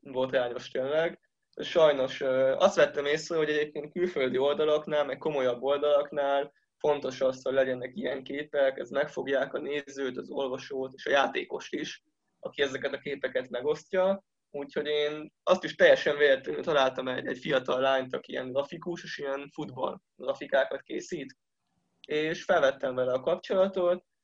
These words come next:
és igazából ő csinálja a képeimet. Ez úgy működik, hogy én mindig kitalál-, kitalálom előre, hogy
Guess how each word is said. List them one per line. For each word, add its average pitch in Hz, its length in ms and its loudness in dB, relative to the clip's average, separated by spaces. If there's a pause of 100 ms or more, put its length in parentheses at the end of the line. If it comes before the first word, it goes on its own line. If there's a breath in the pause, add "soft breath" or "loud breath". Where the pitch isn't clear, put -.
(140)
és 139 520 -2
igazából 147 480 2
ő 139 40 0
csinálja 123 440 -4
a 120 40 -4
képeimet. 139 800 0 (200)
Ez 175 180 -6
úgy 165 140 4
működik, 143 440 -4
hogy 139 120 -6
én 143 80 -4
mindig 143 240 -6
kitalál-, 131 600 -2
kitalálom 131 680 0
előre, 139 420 0
hogy 131 300 -2